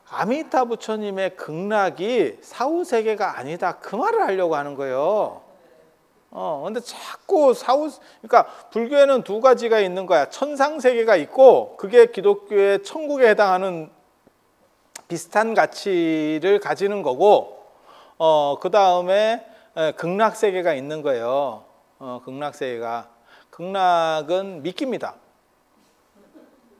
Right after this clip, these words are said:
음, 이게 미끼입니다. 어, 즐거움이 지극하다 그래서 극락이거든요.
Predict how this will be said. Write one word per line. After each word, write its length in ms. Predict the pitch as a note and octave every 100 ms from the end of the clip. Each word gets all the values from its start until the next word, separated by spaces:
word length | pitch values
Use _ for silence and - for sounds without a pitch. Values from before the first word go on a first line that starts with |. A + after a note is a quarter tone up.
| _ _ _ _
음, 100 | A3 _ D#3+
이게 100 | D3
미끼입니다. 500 | C3 D3+ G3 C#3 F#2+ _ _ _ _ _ _
어, 220 | C#3 C3 C3 _
즐거움이 640 | - F3 G3+ G#3+ G3+ F#3 F3+
지극하다 720 | - E3 G#3+ - - F#3 E3+
그래서 240 | C#3 C3
극락이거든요. 1080 | - E3+ E3+ E3 D3+ C3 C3+ C3+ B2+ C#3